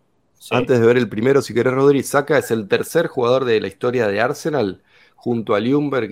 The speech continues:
Speaker 2: y a Thierry Henry, un par de nombres así, cualquiera que te tiro, en marcar en tres partidos consecutivos contra Manchester United. O sea, sí, claramente tenía ganas, tiene ganas.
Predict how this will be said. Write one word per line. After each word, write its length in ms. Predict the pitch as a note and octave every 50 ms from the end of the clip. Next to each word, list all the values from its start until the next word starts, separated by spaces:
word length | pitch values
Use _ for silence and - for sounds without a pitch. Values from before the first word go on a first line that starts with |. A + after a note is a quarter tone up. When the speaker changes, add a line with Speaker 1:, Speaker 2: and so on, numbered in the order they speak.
| F#2+
Speaker 2:
y 140 | G#2 G2+ G2+
a 80 | G2 -
Thierry 320 | - G#2 G2 G#2+ A#2+ B2
Henry, 280 | A2 G#2+ A#2 C3 D3 C#3+
un 160 | A#2+ G#2 F#2+
par 200 | - A#2+ A#2 A2
de 100 | G#2+ G2+
nombres 600 | A2 A2 A2 G#2+ G2 F#2+ F2 - - - - - -
así, 340 | F2+ - - G#2 F#2 E2+ - _ -
cualquiera 480 | - F#2+ F2+ - - B2 A#2 A2 G#2
que 80 | F#2 F#2
te 100 | - F#2+
tiro, 360 | F2+ A2+ B2+ D3 C#3+ C3 - - - - - _
en 260 | - G2+ G#2 G#2+ A2+ A2
marcar 320 | A2 A2 A2 - C3+ C3
en 140 | C3 B2 A#2+
tres 160 | C#3 C#3+ C#3+
partidos 340 | C#3+ C3 A#2+ A2+ C3+ C3+ B2
consecutivos 640 | A#2+ A#2 A2 G2+ - G#2+ G#2+ A2 G2+ A#2+ C3 C3 G#2+
contra 220 | - G2+ F#2 G2
Manchester 400 | G2 G#2 G#2+ G#2+ G#2 - G2+ F#2+
United. 320 | F#2 F#2+ F#2 F2 - E2 D#2+
O 60 | E2+
sea, 180 | F2 - F#2 F2
sí, 280 | - - B2 G#2 - _
claramente 460 | - - A2 G#2 G#2 G#2 A2+ A2+ G2 G#2
tenía 340 | - G2 G2+ A2 A2+ G#2
ganas, 640 | G2 G2+ G2+ G2 G#2 F#2 F2+ - - - - _ _ _ _ _ _
tiene 240 | - A2+ G#2 G2 G2
ganas. 640 | F#2+ F#2+ F#2 F2 F2 F2 _ - - - - - -